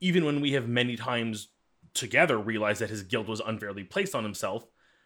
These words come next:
it all seems to further stem back to, like, how we've seen him being raised by John.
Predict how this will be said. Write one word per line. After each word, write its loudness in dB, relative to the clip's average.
it 2
all 4
seems -2
to -6
further 0
stem 0
back -4
to, -2
like, -4
how 0
we've -4
seen -6
him -4
being -4
raised -6
by -2
John. -4